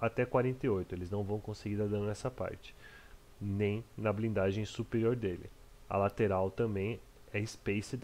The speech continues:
Armor. Eles não vão conseguir dar dano aqui. Eles conseguem dar dano nesta parte onde vai ficar o, a sua esteira, tá? Então tenta jogar com ele. Nunca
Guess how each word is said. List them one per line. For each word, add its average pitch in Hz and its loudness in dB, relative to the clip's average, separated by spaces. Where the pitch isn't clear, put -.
Armor. 95 0
Eles 90 -4
não 101 -2
vão 117 -2
conseguir 117 -2
dar 113 4
dano 110 0
aqui. 131 -4
Eles 92 -4
conseguem 104 -2
dar 110 4
dano 104 0
nesta 120 4
parte 113 4
onde 113 -2
vai 113 6
ficar 107 -2
o, 127 4
a 95 0
sua 117 2
esteira, 98 2
tá? 101 2
Então 123 0
tenta 170 4
jogar 135 6
com 107 0
ele. 127 4
Nunca 175 4